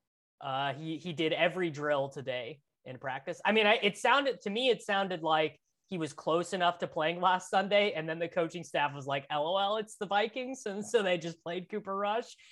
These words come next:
and, uh, got, got paid off for, I mean, it, it's really hard to,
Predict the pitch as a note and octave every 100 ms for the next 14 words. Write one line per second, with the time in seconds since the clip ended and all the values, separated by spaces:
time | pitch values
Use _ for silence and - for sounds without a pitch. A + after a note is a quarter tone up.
0 | _ - D3 D3 C#3 C3+ C#3 D#3+ E3 E3+
1 | F3 E3+ D#3 E3 D3+ D3+ - D3 C#3 C3
2 | C3 - _ _ _ - F3 G#3 A#3 A3
3 | G#3 - _ _ A#3 G#3 A3 A3+ C4 D4
4 | C4+ G3+ G3 G#3 G3+ F#3+ E3 D#3